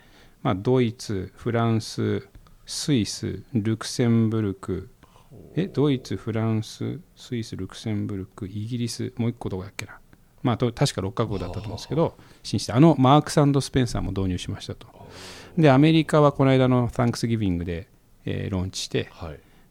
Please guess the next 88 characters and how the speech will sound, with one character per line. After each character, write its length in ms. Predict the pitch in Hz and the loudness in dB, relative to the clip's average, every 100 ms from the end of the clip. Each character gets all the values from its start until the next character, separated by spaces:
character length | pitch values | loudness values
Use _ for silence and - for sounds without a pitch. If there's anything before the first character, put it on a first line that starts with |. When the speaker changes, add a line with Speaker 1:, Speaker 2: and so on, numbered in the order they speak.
| - | -2
Speaker 1:
で、 1040 | 131 127 123 120 117 117 113 110 110 107 | 2 4 4 4 4 2 2 0 -2 -2
え 20 | |
ー 20 | 107 | -6
と、 720 | - 104 101 101 98 98 98 | -4 -4 -2 -2 -4 -4 -2
ま 80 | 131 | -2
あ、 20 | |
カ 140 | - 156 | 2 4
ナ 100 | 135 | 4
ダ 120 | 101 | 2
に 60 | |
も 100 | 92 | -2
来 180 | 90 101 | -2 -4
春 300 | 98 101 92 92 - | -4 -6 -6 -8 -8
出 80 | 101 | -8
ま 160 | 90 | -8
す 100 | - | -10
と。 80 | - | -14
Speaker 2:
あ、 40 | - | -10
つ 100 | 208 | -8
い 60 | |
こ 120 | 185 | -4
の 60 | 120 | -2
前、 320 | 117 95 78 - _ - | 0 0 -2 -10 _ -2
ニ 120 | 147 | -2
ュ 40 | |
ー 20 | |
ス 120 | 151 104 | -2 -4
出 80 | |
て 100 | 107 | -6
ま 60 | 80 | -8
し 80 | - | -10
た 80 | 67 | -12
よ 40 | |
ね。 240 | 71 71 - - | -12 -14 -12 -4
Speaker 1:
ア 80 | |
メ 100 | 107 | -2
リ 60 | 104 | -2
カ 100 | - | -2
の 80 | 101 | -2
や 60 | |
つ 80 | 98 | -2
で 60 | 95 | -2
す 40 | |
か？ 60 | 92 | -2
Speaker 2:
あ 40 | |
の、 40 | 87 | -2
ア 60 | |
メ 40 | 85 | -2
リ 60 | |
カ 80 | 92 | -2
の 60 | 98 | -4
大 20 | |
手 100 | 82 | -6
の 80 | 71 | -8
ス 120 | - | -8
ー 40 | |
パ 80 | - | -8
ー 40 | 71 | -10
の 60 | |
と 80 | - | -6
こ 0 | |
に。 40 | 120 | -4
Speaker 1:
は 60 | |
い。 100 | 95 - | -4 -6
は 120 | 107 | -10
い、 20 | |
は 60 | - | -10
い。 20 | |
Speaker 2:
そ 140 | - 85 | -10 -10
う 20 | |
で 80 | - | -10
す 20 | |
よ 80 | - | -16
ね。 100 | 71 | -16
Speaker 1:
す、 160 | - - | -14 -8
す 320 | - 135 147 | -2 4 8
ご 160 | 180 | 8
い、 160 | 117 90 - - - | 6 4 -8 -14 -6
あ 140 | 110 | -4
の、 220 | 101 101 | -2 -2
売 80 | 110 | -2
れ 80 | 110 | -2
行 140 | 107 | -2
き 80 | 110 | -4
が 60 | 101 101 131 - | -4 -4 -8 -4
良 100 | 98 | -4
か 80 | |
っ 60 | 90 | -6